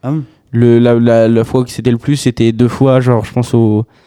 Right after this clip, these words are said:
Speaker 2: Chicago Bulls contre les Utah Jazz avec, euh, il me semble, il y avait Malone pour Utah et il y avait,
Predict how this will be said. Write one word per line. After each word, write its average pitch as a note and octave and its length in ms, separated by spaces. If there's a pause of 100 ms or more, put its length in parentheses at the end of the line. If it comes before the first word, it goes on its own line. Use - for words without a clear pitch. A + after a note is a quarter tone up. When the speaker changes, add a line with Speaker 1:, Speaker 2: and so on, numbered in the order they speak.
(240)
Speaker 2:
Chicago B2+ 420
Bulls B2+ 240
contre A#2 320
les A2 160
Utah A2 280
Jazz A#2 340
avec, G2+ 320
euh, G#2+ 220
il - 540
me - 20
semble, G#2+ 160
il G#2 40
y G#2 40
avait G#2 140
Malone A2+ 520 (440)
pour G#2+ 220
Utah A2 500
et G#2 60
il G2+ 40
y G2+ 40
avait, G#2 340